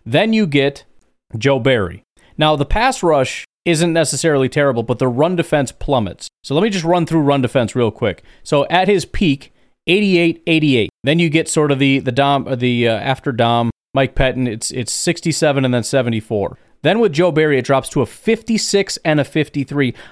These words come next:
I don't think it's a coincidence. It's entirely possible that this has nothing to do with the defensive coordinator, but I think that's bullcrap. And I think that's also part of the problem with us constantly rotating out defensive coordinators. And I understand the fans and everybody else saying, "We gotta get somebody else in here."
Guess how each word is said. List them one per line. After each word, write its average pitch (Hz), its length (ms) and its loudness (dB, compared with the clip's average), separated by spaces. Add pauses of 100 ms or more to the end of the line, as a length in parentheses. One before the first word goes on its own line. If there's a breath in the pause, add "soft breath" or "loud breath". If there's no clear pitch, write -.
(120)
I 226 140 2
don't 269 180 2
think 247 240 0
it's 226 120 0
a 226 80 0
coincidence. 220 760 0 (180)
It's - 140 -4
entirely 233 580 2
possible 165 460 2
that 135 160 0
this 143 140 0
has 139 160 0
nothing 139 440 2
to 135 60 -2
do 131 120 0
with 127 100 0
the - 80 -10
defensive 113 380 -2
coordinator, 127 360 0
but 131 120 2
I 180 60 2
think 220 140 -2
that's 196 160 0
bullcrap. 151 680 -2 (280 loud breath)
And 156 100 2
I 160 40 2
think 214 160 0
that's 180 160 2
also 180 260 2
part 165 240 2
of 165 40 0
the 151 80 0
problem 147 280 2
with 127 120 0
us 131 120 0
constantly 135 480 -2
rotating 123 540 0
out 117 180 0
defensive 113 400 -6
coordinators. 139 680 -2 (260 loud breath)
And 135 140 -2
I 151 60 4
understand 170 380 0
the 135 60 0
fans 151 340 0
and 135 80 -2
everybody 139 280 2
else 135 160 0
saying, 131 140 0
"We 120 60 -2
gotta 131 220 2
get 123 120 -4
somebody 120 240 -2
else 107 200 0
in 165 140 0
here." 104 220 0